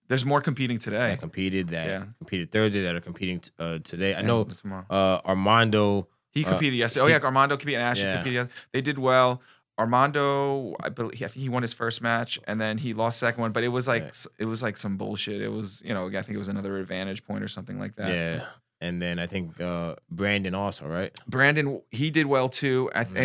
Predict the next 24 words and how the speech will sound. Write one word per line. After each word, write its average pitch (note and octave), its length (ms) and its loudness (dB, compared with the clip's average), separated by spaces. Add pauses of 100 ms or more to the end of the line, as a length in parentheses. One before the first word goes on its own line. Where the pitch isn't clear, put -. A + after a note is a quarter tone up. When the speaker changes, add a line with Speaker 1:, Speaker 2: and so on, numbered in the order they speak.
Speaker 2:
Yeah. A#2+ 60 0
Speaker 1:
his A#2 160 -2
second C3+ 260 -2
match, A#2+ 160 -2
I A2 40 -2
think A2+ 240 -6
he, A2 220 -2
uh, G2 480 -2 (1300)
I B2 60 -8
think C#3+ 220 -8
he, C#3+ 280 -2
he B2 160 -2
was C3+ 120 -2
doing C#3+ 180 -2
well, D3 100 0
and B2 120 0
then C3 80 4
he C3+ 120 -2
decided B2 340 0
to A2+ 60 -6
pull B2+ 200 -4
guard. C#3+ 340 -2
I'm A#2 60 -2
like, B2+ 160 -2